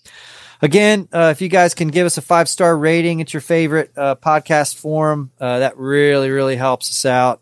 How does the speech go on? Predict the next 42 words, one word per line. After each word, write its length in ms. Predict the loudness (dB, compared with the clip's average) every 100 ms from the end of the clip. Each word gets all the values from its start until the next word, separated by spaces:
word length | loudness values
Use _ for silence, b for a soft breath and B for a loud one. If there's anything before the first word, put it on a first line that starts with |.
| _
I 120 | -12 -8
really 300 | -4 -2 -4
appreciate 580 | -4 -4 -2 -4 -2
that. 340 | 2 2 2 -4 _ b b b b
And 120 | -4 -2
then 60 |
spread 280 | 0 2 2
the 80 | 4
word 240 | 4 4
on 100 | 4
social 200 | 2 0 -2 _ -2
media 200 | 0 0
as 140 | -2
well. 640 | 0 2 4 2 0 -8 -8
Um, 540 | -6 -6 -8 -10 -12
spread 360 | -12 -2 2 2
it 20 |
with 140 | 0
your 100 | -4
buddies 440 | 0 2 2 0 -6
or 60 |
some 200 | -8 -6
of 40 | -6
your 80 | -8
friends, 580 | -4 -2 -2 -2 -4
you 160 | -4 -8
know, 320 | -6 -6 -10 _ _ -10
family, 340 | -6 -6 -6
whatever. 600 | -4 0 2 2 0 -2 -4 _ _ _ 0
Um, 340 | 2 4 2
get 240 | 0 0 2
the, 340 | 0 0 -6 -8
get 180 | -4 -2
the 80 | 0
word 260 | 2 2 2
out 160 | 0 0
about 200 | -2 -2
the 80 | -4
Model 320 | 0 0 -2
Geeks. 380 | -4 -6 -4 -6
And, 160 | -8 -14 B B B
and 220 | -4 -4